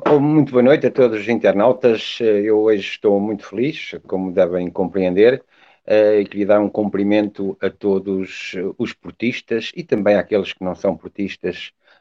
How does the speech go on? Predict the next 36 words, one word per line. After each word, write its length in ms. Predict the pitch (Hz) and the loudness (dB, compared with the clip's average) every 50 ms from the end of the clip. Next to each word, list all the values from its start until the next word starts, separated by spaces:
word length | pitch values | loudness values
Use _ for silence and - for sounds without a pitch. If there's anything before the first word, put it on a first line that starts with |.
| _ _ - | _ _ -4
pela 120 | 95 92 | 0 0
grande 140 | 104 101 87 | 2 0 0
vitória 680 | 87 95 - 104 98 98 95 92 90 90 87 87 87 82 | -2 -2 2 4 4 4 4 4 2 2 2 2 -2 -4
do 160 | 85 87 104 | -6 -8 -12
Porto. 420 | 95 _ - 92 95 101 - - _ _ - - - - - | -10 _ 0 0 0 0 -2 -8 _ _ -20 -20 -16 -6 0
Mas, 280 | 120 131 135 135 - - | 2 2 2 2 0 2
eh, 240 | 131 139 135 123 - | 4 6 6 6 6
eu 160 | 147 151 139 | 4 4 4
vou 140 | 139 165 156 | 4 2 2
falar 280 | - - 131 131 123 117 | 2 2 2 2 2 0
de 60 | 104 | -2
cultura, 440 | - 123 117 113 - 113 113 110 123 | -4 -6 -6 -2 0 0 2 4 4
mais 200 | 156 190 180 143 | 4 4 2 4
uma 140 | 139 131 120 | 4 2 2
vez, 340 | 101 95 98 104 107 - - - | 2 2 2 0 0 -2 -8 -4
mais 220 | - 165 139 - | 0 0 0 0
uma 120 | 123 110 95 | 0 -6 -4
vez, 260 | 90 90 104 - - | -4 -4 -6 -6 -6
tem 120 | - 120 | -8 -8
que 80 | - - | -8 -4
ser. 260 | - 107 98 98 - _ _ _ _ - _ _ _ _ - | 0 0 0 0 -2 _ _ _ _ -20 _ _ _ _ 2
Ahm, 880 | 127 127 131 131 131 131 131 131 131 131 131 131 135 139 135 135 123 - | 4 6 6 6 6 6 4 4 4 4 2 2 2 0 -2 -4 -4 0
é 140 | - 147 147 | 2 4 4
um 160 | 147 147 143 | 4 4 2
pouco 340 | 135 - 151 143 - - 143 | 0 0 0 0 0 2 0
isso 240 | 143 139 - - - | 0 0 -2 -8 -6
tudo 220 | - 139 131 120 - | -6 -6 -6 -6 -2
que 100 | - 135 | 0 0
acabaste 420 | 120 - 127 120 123 120 120 - - | 2 2 4 2 2 2 0 -4 -12
de 60 | 110 | -12
dizer, 240 | 101 113 110 117 127 | -2 0 2 4 6
Helder. 360 | 123 113 107 107 107 107 120 | 6 4 6 4 2 2 4
Eu 120 | 143 151 135 | 2 2 2
gostava 400 | - - - 151 139 120 120 120 | -2 -2 0 2 2 4 2 2
de 60 | 120 | 2
matar, 440 | 127 127 123 123 135 127 120 110 | 2 0 2 2 2 2 2 2